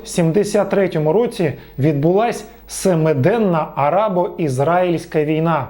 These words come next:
ініціатором якої були арабські країни. Основні бойові дії розгорнулись у районі Суецького каналу.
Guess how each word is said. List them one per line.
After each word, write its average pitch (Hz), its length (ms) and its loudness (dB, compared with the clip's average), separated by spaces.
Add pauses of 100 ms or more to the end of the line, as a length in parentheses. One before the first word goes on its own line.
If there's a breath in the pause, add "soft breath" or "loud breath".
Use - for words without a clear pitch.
(560 loud breath)
ініціатором 170 880 2
якої 190 440 2
були 160 400 2
арабські 156 520 -2
країни. 156 560 0 (680 loud breath)
Основні 202 540 2
бойові 170 440 2
дії 196 360 2
розгорнулись 160 920 0
у 151 100 -2
районі 180 460 2 (280 loud breath)
Суецького 175 760 0
каналу. 160 640 0